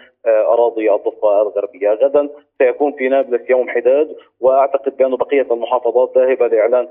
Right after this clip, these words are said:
هذا الحداد أيضًا في ظل، آه، آه، ال-، ال-، العدوان المستمر على عموم الأراضي الفلسطينية، بالتحديد القدس والضفة الغربية وغزة. ويعني هناك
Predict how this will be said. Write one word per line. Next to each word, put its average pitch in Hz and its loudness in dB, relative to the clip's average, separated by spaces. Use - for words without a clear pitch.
هذا 127 2
الحداد 127 0
أيضًا 123 -2
في 123 -4
ظل، 135 -2
آه، 113 2
آه، 113 2
ال-، 117 -4
ال-، 107 0
العدوان 127 0
المستمر 139 0
على 123 2
عموم 135 0
الأراضي 120 2
الفلسطينية، 123 -2
بالتحديد 127 -4
القدس 123 -4
والضفة 120 0
الغربية 120 0
وغزة. 156 0
ويعني 139 0
هناك 151 0